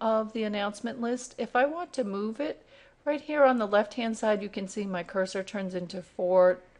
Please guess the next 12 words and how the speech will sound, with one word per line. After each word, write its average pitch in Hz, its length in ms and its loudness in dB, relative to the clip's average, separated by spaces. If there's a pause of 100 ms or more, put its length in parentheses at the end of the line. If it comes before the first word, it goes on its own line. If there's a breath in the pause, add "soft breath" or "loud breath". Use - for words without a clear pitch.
(220)
arrows. 208 540 4
If - 240 -4
I 175 280 6
drag 226 680 2
that 226 220 2
up, 190 260 0 (500 loud breath)
I 226 100 -2
can 202 220 -4
put 254 300 0
this - 200 2
up 240 200 0
here. 180 400 4